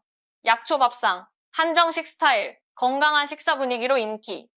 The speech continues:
오 위 사나래 본점, 전통 한식 한정식 맛집,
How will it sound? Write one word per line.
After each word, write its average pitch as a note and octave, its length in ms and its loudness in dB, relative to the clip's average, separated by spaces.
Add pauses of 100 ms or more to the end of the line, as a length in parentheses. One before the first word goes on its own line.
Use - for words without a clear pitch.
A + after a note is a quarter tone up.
(260)
오 D4 240 4
위 F4+ 180 2
사나래 G4 560 4
본점, A3+ 680 2
전통 B3 420 -2
한식 E4+ 440 -4
한정식 E4 440 -2
맛집, C#4+ 500 0